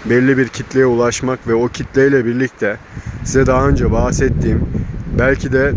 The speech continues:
dünya dışı varlıklar tarafından yapılmış çok büyük bir anıt kaya üzerine bildiğiniz bir bilezik, altın gibi parlayan, uydudan bile, ki biz uzaktan da aynı şekilde tespit etmiştik ama çok zor bir bölgede olduğu için gidemedik.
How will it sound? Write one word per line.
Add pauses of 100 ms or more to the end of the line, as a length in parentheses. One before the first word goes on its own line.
dünya
dışı
varlıklar
tarafından
yapılmış
çok
büyük
bir
anıt
kaya (180)
üzerine (480)
bildiğiniz
bir
bilezik, (160)
altın
gibi
parlayan, (240)
uydudan
bile,
ki
biz
uzaktan
da
aynı
şekilde
tespit
etmiştik (640)
ama
çok
zor
bir
bölgede
olduğu
için
gidemedik.